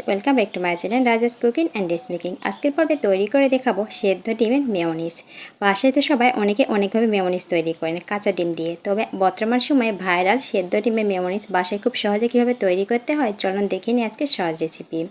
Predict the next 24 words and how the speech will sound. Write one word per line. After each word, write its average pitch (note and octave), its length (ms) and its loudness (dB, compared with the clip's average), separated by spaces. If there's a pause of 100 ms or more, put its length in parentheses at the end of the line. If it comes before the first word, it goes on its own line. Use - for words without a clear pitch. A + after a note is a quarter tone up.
(480)
তো - 60 -2 (140)
এর G#3+ 140 6
জন্য B3+ 140 6 (120)
প্রথমে A3+ 360 2
একটা A3 180 -2
ব্লেন্ডার F#3+ 360 0
জারে A#3 240 4
নিয়েছি, F3 340 -2 (640)
এখানে G#3 280 -2 (120)
হাফ G3+ 200 0 (160)
কাপ D4 160 0 (600)
তেল G3 160 2 (100)
নিয়েছি। D#3+ 380 -2
আর F3+ 140 -4
তেলটাকে A3 440 0 (100)
সরিষার G3 360 2 (140)
তেল F#3 160 0 (180)
আর G3 80 0 (120)
সয়াবিন F#3 440 -2
তেল G3+ 220 0
দুইটা F#3 220 -2 (100)
মিক্সড F3+ 280 -6
করে B3+ 220 0
হাফ E3+ 120 -2